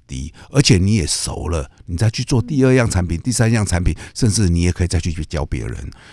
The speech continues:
Speaker 1: 所以也因为我们今年得了金箔奖，所以我也了解到中小企业的困难。
Speaker 2: 是。
Speaker 1: 因为我们为什么中小企业如何变大？就好像我今年协助我们华南金控办了北中南，北中南三产的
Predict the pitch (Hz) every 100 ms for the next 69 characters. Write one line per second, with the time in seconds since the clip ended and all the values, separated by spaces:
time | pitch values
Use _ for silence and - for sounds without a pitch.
0 | - - 175 107 - - _ 98 101 -
1 | 196 202 104 76 87 123 107 92 80 82
2 | - 98 92 78 90 - - - - 156
3 | 131 127 85 80 107 - 67 98 - 104
4 | 57 60 95 82 69 - - 73 57 55
5 | - - 214 208 185 175 190 - - 85
6 | - 160 - 73 76 - 120 85 - 98
7 | 87 65 78 71 - 73 73 - - -
8 | _ _ - 131 98 110 73 67 73 -
9 | 101 95 78 82 80 92 80 67 50 76
10 | 73 71 78 78 82 - 82 71 - -
11 | - 85 69 - 78 101 104 82 85 -
12 | - _ 76 73 98 95 78 85 87 87
13 | 69 67 71